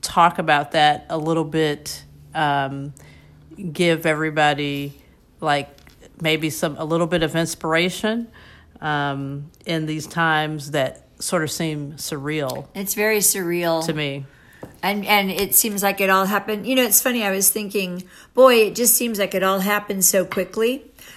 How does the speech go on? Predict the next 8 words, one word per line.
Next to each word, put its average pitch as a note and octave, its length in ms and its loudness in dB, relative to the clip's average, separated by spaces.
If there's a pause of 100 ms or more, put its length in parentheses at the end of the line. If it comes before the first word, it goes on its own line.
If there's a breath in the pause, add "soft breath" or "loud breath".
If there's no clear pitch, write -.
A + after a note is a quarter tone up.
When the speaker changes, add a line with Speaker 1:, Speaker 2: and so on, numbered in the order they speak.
(120)
Speaker 2:
But A#3 140 -2
then A#3 220 2
really A#3+ 260 2
giving G3 320 -2
it F#3 160 -4
more F3+ 420 -2
further F#3+ 480 2
thought, D3+ 680 0